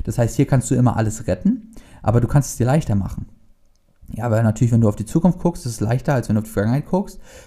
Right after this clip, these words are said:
wenn du auf Reichtum guckst und natürlich auf, äh, das, was du kontrollieren kannst, dann ist es viel, viel leichter, den Dingen eine gute Bedeutung zu geben. Aber wenn du jetzt beim ersten Beispiel dich auf das schlechte Wetter fo-, fokussierst und dann dich eingesperrt fühlst, weil du auf Mangel guckst und dann auch noch an vergangene Situationen denkst, wo es irgendwie schlimm war,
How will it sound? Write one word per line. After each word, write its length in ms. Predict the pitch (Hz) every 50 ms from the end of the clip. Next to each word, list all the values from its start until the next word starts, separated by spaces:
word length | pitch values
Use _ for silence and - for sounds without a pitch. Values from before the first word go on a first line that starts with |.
| -
wenn 80 | - 117
du 60 | 113
auf 100 | 101 104
Reichtum 400 | 120 120 123 113 - - 160 143
guckst 320 | 123 - 143 151 160 156 131
und 80 | 143
natürlich 480 | 143 135 131 - 143 135 135 135 135 127
auf, 280 | 123 120 120 120 120 -
äh, 260 | 120 113 107 110 107 107 - - -
das, 160 | - 113 110 -
was 160 | 151 196 -
du 80 | 180
kontrollieren 400 | 151 156 131 - 127 120 117 117
kannst, 380 | 113 - 131 135 147 156 - - - - - - -
dann 100 | - 131
ist 160 | 131 156 -
es 140 | 165 151 -
viel, 300 | - - - 208 202 185 -
viel 140 | - 185
leichter, 260 | 170 151 175 - 165 160
den 120 | 147 135
Dingen 180 | 135 147 151 147
eine 40 |
gute 160 | 135 143 - 131
Bedeutung 320 | 139 147 160 160 151 135
zu 100 | - 120
geben. 360 | 113 104 101 104 101 - - - _ _ _ _ _ _ _ _ _ _ _ _ _ -
Aber 180 | - 117 120 123
wenn 80 | 135
du 60 | 143
jetzt 100 | 139 -
beim 100 | - 135
ersten 320 | 127 127 165 170 - - 139
Beispiel 360 | 135 123 127 - - - 127
dich 120 | 127 -
auf 60 | - -
das 140 | 127 120
schlechte 280 | - - 135 131 - 123
Wetter 240 | 143 170 185 151 - - - - -
fo-, 240 | - - 139 - -
fokussierst 540 | - 127 - 123 120 - 135 139 147 -
und 100 | 139 123
dann 120 | 123 123 123
dich 180 | 123 - -
eingesperrt 440 | - 147 175 175 156 - - 127 123
fühlst, 220 | - - 139 135 -
weil 80 | 127
du 60 | 120
auf 60 | - 135
Mangel 260 | 131 135 156 151 147
guckst 380 | - - 139 143 151 - - - - - - - - -
und 100 | 117 123
dann 100 | 123 123
auch 60 | 127
noch 160 | 131 127 -
an 100 | 117 120
vergangene 400 | - 123 120 123 127 135 131 123
Situationen 540 | 120 123 - 123 - - - - 165 165 156
denkst, 200 | 143 143 139 -
wo 40 | -
es 80 | 127
irgendwie 220 | 123 123 131 123 127
schlimm 260 | - - 147 160 156
war, 340 | 143 131 135 151 160 -